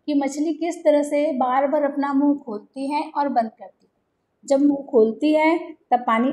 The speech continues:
अंदर जाता है, तो पानी अंदर जाता है तो पानी में उपस्थित oxygen को उसके खून में मिल जाता है और carbon dioxide छोड़ दी जाती है, जो कि पानी के द्वारा बाहर निकाल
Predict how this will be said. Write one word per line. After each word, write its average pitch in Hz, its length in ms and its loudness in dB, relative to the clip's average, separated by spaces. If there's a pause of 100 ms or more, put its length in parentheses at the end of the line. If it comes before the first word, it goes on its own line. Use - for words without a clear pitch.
अंदर 233 300 2
जाता 277 300 4
है, 330 380 0
तो 277 60 -2
पानी 254 340 0
अंदर 294 320 4
जाता 254 320 4
है 294 360 0
तो - 360 -10
पानी 262 380 2
में 349 100 0
उपस्थित 285 500 0
oxygen 262 460 -2
को 269 220 2
उसके 277 340 -10
खून 254 300 -8
में 247 80 -6
मिल 240 280 -2
जाता 269 280 0
है 320 360 0
और 262 140 0
carbon 247 440 0
dioxide 285 460 0
छोड़ 233 220 -2
दी 240 180 -8
जाती 240 360 -2
है, 339 180 -2
जो - 340 -18
कि 254 120 -8
पानी 233 340 -6
के 233 140 -6
द्वारा 220 320 -8
बाहर 247 320 -4
निकाल 202 280 -10